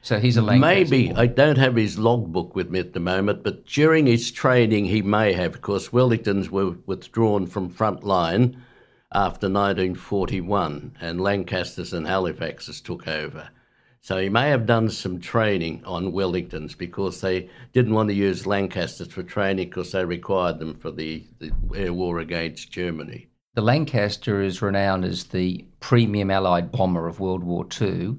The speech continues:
Speaker 1: What were the shortcomings of the Halifax in comparison to a Lancaster?
Speaker 2: Well, I reckon the Halifax was a better aircraft than the Lancaster.
Speaker 1: I've heard pilots say that it was an easier plane to
Speaker 2: Easier
Speaker 1: fly.
Speaker 2: plane to fly. It could take, uh,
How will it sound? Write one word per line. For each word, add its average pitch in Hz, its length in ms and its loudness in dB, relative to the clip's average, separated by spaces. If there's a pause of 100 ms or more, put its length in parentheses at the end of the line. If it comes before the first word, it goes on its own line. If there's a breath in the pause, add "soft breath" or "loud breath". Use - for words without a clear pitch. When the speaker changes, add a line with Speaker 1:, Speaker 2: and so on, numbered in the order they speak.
(140)
Speaker 1:
What 156 220 2
were 147 80 -2
the 123 80 -4
shortcomings 101 880 -2
of 87 80 -6
the 95 80 -6
Halifax 95 640 -2
in 87 100 -2
comparison 87 640 -2
to - 120 -10
a 85 40 -4
Lancaster? - 540 -8
Speaker 2:
Well, 120 120 2
I 127 60 4
reckon 143 320 2
the 104 80 2
Halifax 104 520 0
was 98 140 -4
a 95 60 -2
better 98 340 0
aircraft 90 580 0
than 85 200 -4
the 82 80 -4
Lancaster. - 680 -8 (300)
Speaker 1:
I've 104 100 0
heard 147 180 2
pilots 107 440 2
say 98 300 4
that 92 160 -2
it - 100 -4
was 104 120 -4
an 95 120 0
easier 110 420 2
plane 87 320 -2
to 120 80 0
Speaker 2:
Easier 123 240 8
Speaker 1:
fly. 110 100 0
Speaker 2:
plane 107 280 2
to 87 80 -4
fly. 92 320 0
It 120 120 0
could 95 200 -6
take, 107 440 0
uh, 92 280 4